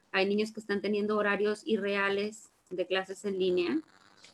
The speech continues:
pero pues ya sería como meterme en un tema que no, pues no debo de opinar tanto porque pues así es.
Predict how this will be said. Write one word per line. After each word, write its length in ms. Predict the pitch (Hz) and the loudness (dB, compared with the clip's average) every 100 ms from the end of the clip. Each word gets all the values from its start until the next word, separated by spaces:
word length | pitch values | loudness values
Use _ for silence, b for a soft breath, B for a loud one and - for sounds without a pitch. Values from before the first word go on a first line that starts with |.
| _ 180 | _ 2
pero 180 | 170 | 4
pues 100 | 165 | 6
ya 120 | 160 165 | 6 4
sería 260 | 185 180 | 2 2
como 380 | 208 190 160 156 | 0 0 0 2
meterme 420 | 165 165 170 180 | 0 4 4 4
en 140 | 170 175 | 4 4
un 100 | 175 | 4
tema 260 | 180 175 | 2 2
que 120 | 180 | 2
no, 360 | 165 156 151 160 - | 4 4 0 -6 -4
pues 160 | 165 175 | 0 4
no 100 | 170 | 4
debo 220 | 185 180 | 4 4
de 80 | 190 | 2
opinar 380 | 196 233 247 247 | 2 4 4 4
tanto 280 | 277 269 262 | 0 2 -2
porque 240 | 226 165 | -4 -6
pues 180 | - 170 | -6 -4
así 340 | 143 220 226 | -4 0 2
es. 160 | 277 | 2